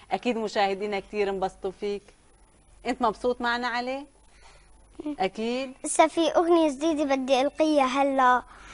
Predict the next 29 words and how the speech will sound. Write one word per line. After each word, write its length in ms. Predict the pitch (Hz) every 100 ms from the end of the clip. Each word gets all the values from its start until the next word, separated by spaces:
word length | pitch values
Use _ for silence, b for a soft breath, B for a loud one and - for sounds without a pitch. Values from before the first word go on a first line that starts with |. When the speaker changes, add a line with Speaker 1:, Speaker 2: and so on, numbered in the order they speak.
| B - -
Speaker 2:
آه، 360 | 269 269 262
ما 180 | - 311
حد 300 | 370 392 302
سامعها 560 | 320 330 302 311 311 311
و-، 400 | 302 294 294 269 B -
ولا 120 | 320
حتى 300 | 339 311 294
عمي 300 | 269 269 269
سامعها 460 | - 262 262 262 254
ولا 300 | 262 330 311
حد 240 | - 240
سامعها. 500 | 240 247 240 233 233 - -
Speaker 1:
يعني 260 | 202 208
نحن 460 | 226 277 359 320 254
من 100 | 302
خلال 480 | - 311 285 294 349
قناتنا 680 | 277 254 254 277 359 349 381 415 B
Speaker 2:
مم. 140 | 294 294
Speaker 1:
بدنا 200 | 233 240
نسمعها 480 | 392 - 294 226
كلنا، 440 | 214 202 165 160 139 - _
تمام؟ 300 | 220 254 285
Speaker 2:
مم. 80 | 370 B B
Speaker 1:
هلا 360 | 269 214 196 196
رح 100 | 226
نرجع 300 | 269 392 392
لعندك 460 | 349 349 320 349
نتعرف 480 | 240 180 175 349 349
أكثر 480 | 277 302 - 370